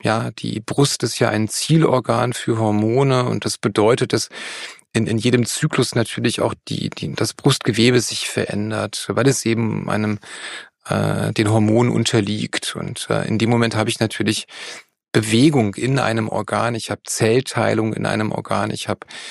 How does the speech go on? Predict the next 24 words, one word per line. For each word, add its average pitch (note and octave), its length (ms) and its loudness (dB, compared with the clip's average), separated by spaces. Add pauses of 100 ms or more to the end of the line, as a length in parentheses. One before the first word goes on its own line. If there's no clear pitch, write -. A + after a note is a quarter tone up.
(300)
ähm, G2+ 260 0
Einflussgrößen, A2 1400 0
Hormone G#2 340 4
habe G#2 140 0
ich - 120 -2
genannt, A2+ 320 0
da A#2 60 2
gibt's G2+ 200 -4
ja G#2+ 80 0
verschiedene A2 520 0
Hormone, A2 440 2 (500)
äh, A2 160 4
die G#2 140 -2
dann A2+ 400 2
möglicherweise G#2+ 720 2
eben G#2 120 2
dazu G#2 300 0
führen, A2 420 0
dass, G#2 340 -4
ähm, G#2 380 0
dieses, A2 580 -2 (960)
ähm, G2+ 240 2
Wachstum, A2+ 1040 0 (120)
äh, G#2+ 340 0